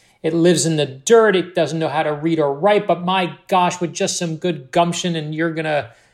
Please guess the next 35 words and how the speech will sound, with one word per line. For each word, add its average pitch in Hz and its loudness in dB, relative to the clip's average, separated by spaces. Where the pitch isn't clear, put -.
make 175 2
it 175 0
one 147 -2
day, 135 0
kid. 160 0
Like, 185 0
that's 202 0
the 208 -2
American 165 -2
dream 143 -8
itself. - -4
And 156 -4
we 180 0
tell 220 2
that 165 2
story 143 -4
to 151 -4
invigorate 160 0
ourselves, 156 0
to 143 -8
remind 151 -2
ourselves 151 0
where 143 -4
the 135 -4
country 117 -12
came 180 -4
from. 165 -4
We 156 -4
use 170 -4
it 160 -6
for 170 -8
all 190 4
those 170 -4
kind 160 -6
of 139 -6